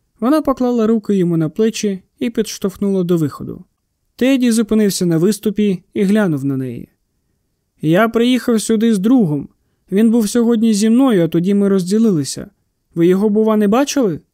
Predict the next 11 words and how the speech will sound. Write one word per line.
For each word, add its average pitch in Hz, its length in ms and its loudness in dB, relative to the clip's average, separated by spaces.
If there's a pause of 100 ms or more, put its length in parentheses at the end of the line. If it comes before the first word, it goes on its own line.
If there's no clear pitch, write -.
(760)
Вона 233 320 2
ще 269 240 -2
раз 247 180 -2
сумно 202 340 -2
посміхнулася. 180 1000 -6 (800)
«Маршале, 247 640 0 (800)
тут 254 240 0
у 247 60 2
вас 233 260 0
немає 233 480 2
друзів». 160 500 -2